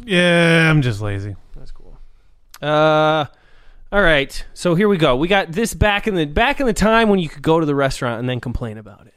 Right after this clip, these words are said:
Speaker 1: Yeah.
Speaker 2: I was, I was gonna look up some shit for delivery complaints.
Speaker 1: Oh,
Speaker 2: And
Speaker 1: yeah.
Speaker 2: I stopped
Speaker 1: Oof.
Speaker 2: myself 'cause I was like, "I think this is just gonna aggravate the shit out of me."
Speaker 1: Yeah.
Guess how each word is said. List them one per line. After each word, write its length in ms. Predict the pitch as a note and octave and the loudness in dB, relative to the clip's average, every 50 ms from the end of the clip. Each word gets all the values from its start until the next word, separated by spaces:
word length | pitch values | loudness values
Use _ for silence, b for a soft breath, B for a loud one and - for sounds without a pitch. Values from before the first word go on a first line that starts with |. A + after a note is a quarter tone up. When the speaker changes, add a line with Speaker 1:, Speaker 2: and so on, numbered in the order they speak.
| _ - | _ -20
Speaker 1:
Yeah. 220 | B2+ A#2 G#2 F#2 F2 - _ _ _ _ _ _ _ _ _ _ _ _ - - | -18 -18 -18 -18 -20 -20 _ _ _ _ _ _ _ _ _ _ _ _ -4 -2
Speaker 2:
I 100 | E3 A3 | 0 2
was, 180 | A3+ G#3+ - D#3 - - | 2 0 -2 -4 -6 -4
I 100 | D#3 F3+ | -2 -2
was 160 | A3 G#3+ G#3 F3+ | -2 -2 -4 -4
gonna 160 | E3+ C#3 C3 | -6 -6 -6
look 220 | B2 B2 B2 - | -6 -6 -6 -6
up 160 | B2+ A#2 - | -8 -8 -8
some 160 | - - C3 - | -10 -8 -6 -6
shit 400 | - - - - B2 A#2+ - - - - - - - - - - - | -6 -4 -4 -4 -4 -6 -10 -16 -20 -20 -20 -20 -20 -20 -20 -20 -20
for 320 | - - - C#3 B2+ A#2+ A#2 | -20 -14 -8 -6 -6 -6 -6
delivery 440 | A#2 C3 B2 B2+ C3 C3 C3 A#2+ | -6 -6 -6 -6 -4 -4 -6 -6
complaints. 720 | A2 - A#2 G#2+ - A#2+ A2 G#2+ F#2+ - - - - - - - _ _ _ _ _ _ _ - | -6 -2 0 0 0 0 -2 -12 -14 -18 -20 -20 -20 -20 -20 -20 _ _ _ _ _ _ _ -6
Speaker 1:
Oh, 60 | B2 | -4
Speaker 2:
And 360 | A#2 B2+ B2 A#2+ A#2+ A#2 A#2+ | -2 0 0 0 0 -2 -2
Speaker 1:
yeah. 260 | G2+ G2+ G2+ G2+ G#2 G#2 | -4 -4 -4 -4 -4 -4
Speaker 2:
I 40 | A#2+ | -4
stopped 360 | - - - C#3+ C3+ C3+ C3 | -4 -2 0 0 0 0 0
Speaker 1:
Oof. 40 | - C#3 | -4 -6
Speaker 2:
myself 400 | B2 A#2+ - - A#2+ A#2 A2 - | -8 -8 -6 -6 -6 -6 -6 -6
'cause 160 | - A#2+ A#2 | -6 -4 -2
I 80 | A2+ | -2
was 160 | A2+ A2+ G#2 A2 | -2 -2 -4 -4
like, 200 | G#2+ G#2 G#2 - | -6 -8 -8 -10
"I 60 | A2 | -12
think 220 | C3+ D3+ C#3 C3 | -10 -8 -8 -6
this 100 | A#2+ A#2 | -6 -8
is 100 | A#2 A2+ | -8 -8
just 180 | A2 A#2 A2 - | -10 -10 -10 -8
gonna 120 | C3 A2+ G#2+ | -8 -8 -6
aggravate 520 | G#2 G#2+ A2 G#2+ A2 G#2+ G#2 G#2 G#2 F#2+ | -6 -6 -6 -6 -8 -8 -10 -12 -14 -14
the 60 | G2+ | -16
shit 200 | - - B2 G#2+ | -14 -12 -10 -10
out 160 | G#2 G2+ G2+ | -8 -10 -10
of 60 | G2+ G2+ | -12 -14
me." 240 | G2 G2 G2 - _ | -16 -18 -18 -20 _
Speaker 1:
Yeah. 140 | - - | -20 -20